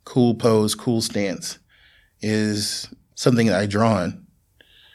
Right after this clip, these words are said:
to get me through the times when I know that I'm being tested, but in a way that if we actually broke it down, what I was being tested about, the person testing me might be embarrassed. 'Cause then it's like, "Well, what are you, what's really bothering you?"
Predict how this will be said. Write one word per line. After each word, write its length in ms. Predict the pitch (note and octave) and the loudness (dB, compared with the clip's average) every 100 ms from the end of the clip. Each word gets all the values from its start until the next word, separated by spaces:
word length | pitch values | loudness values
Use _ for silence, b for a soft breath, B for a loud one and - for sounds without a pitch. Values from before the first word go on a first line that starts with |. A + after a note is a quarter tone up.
| b b - | b b -4
to 260 | - G#2+ | 0 0
get 200 | G2+ A2 | 2 0
me 100 | G2+ | 0
through 340 | G#2 - G2+ G#2 G2 - | 0 0 0 0 -4 -8
the 180 | - | -4
times 460 | - A2+ G#2+ G#2 G2+ | -2 2 2 2 -2
when 400 | G2 F#2+ F#2+ G2 B B B B B - | -4 -4 -6 -10 B B B B B -2
I 140 | A#2 | 6
know 160 | B2 C#3+ | 8 8
that 100 | C3+ | 6
I'm 160 | A#2 | 4
being 180 | A2 G#2 | 2 0
tested, 680 | G2+ - C3 - E2+ - - - _ b b b b _ | 0 -2 -2 -4 -6 -6 -12 -20 _ b b b b _
but 120 | B2+ | 2
in 140 | A2+ A#2 | 4 4
a 80 | |
way 300 | A2 A2 G#2+ | 6 6 6
that 360 | G#2 G2+ G2+ - - | 4 4 2 0 -2
if 180 | B2+ | 0
we 160 | C3 B2 | 4 6
actually 300 | C3 - B2+ | 4 2 0
broke 300 | G#2 A2+ A2 | 2 2 2
it 100 | G#2 | 0
down, 260 | G#2+ G#2 G2+ | 2 2 2
what 120 | - G#2 | 0 2
I 40 | |
was 140 | G#2 | 0
being 200 | G2+ G#2 | 0 -2
tested 320 | G2+ A#2 B2 - | 2 0 0 -4
about, 380 | E2 - - b b | -4 -6 -8 b b
the 100 | - | -8
person 340 | - A#2+ A2 | 2 4 4
testing 340 | G#2+ A#2+ A2 G#2 | 2 0 2 0
me 80 | G2 | 0
might 180 | G2 | -4
be 100 | - | -4
embarrassed. 600 | D#2+ - - - - - - _ _ _ _ _ | -8 -8 -6 -8 -10 -16 -20 _ _ _ _ _
'Cause 180 | - G#2 | -2 0
then 120 | G#2 | 0
it's 120 | G2+ | 0
like, 140 | G2+ F#2+ | -2 -2
"Well, 100 | G#2 | 2
what 160 | A#2+ | 4
are 40 | B2 | 4
you, 120 | A2 | 2
what's 300 | A#2 C3+ - | 2 0 2
really 260 | A2+ G#2+ | 2 4
bothering 460 | G#2 F2 B1+ C2+ - | 0 -2 -6 -10 -16
you?" 100 | - | -20